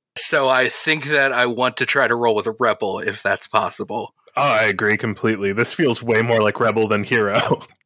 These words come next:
Speaker 1: Um, so that's where we start.
Speaker 2: Yeah. Oh, God. Those dice.
Speaker 1: Before I, before I start <laughs> thinking about invokes,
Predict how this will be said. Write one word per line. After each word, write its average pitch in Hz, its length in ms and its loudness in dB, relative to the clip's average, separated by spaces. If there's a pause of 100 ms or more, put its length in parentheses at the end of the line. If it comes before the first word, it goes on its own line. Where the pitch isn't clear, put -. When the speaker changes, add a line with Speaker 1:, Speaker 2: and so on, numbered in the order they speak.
(360)
Speaker 1:
Um, 131 600 0 (1800)
so 139 440 -4
that's 147 320 -4
where 190 140 0
we 196 100 -2
start. - 840 0
Speaker 2:
Yeah. 110 300 2 (400)
Oh, - 540 -20
God. - 320 -8 (1600)
Those 131 280 2 (100)
dice. - 640 0 (840)
Speaker 1:
Before 139 380 0
I, 127 420 2
before 135 460 0
I 131 100 0
start - 400 -2
<laughs> - 0 -
thinking 165 400 0
about 120 400 2
invokes, 117 840 0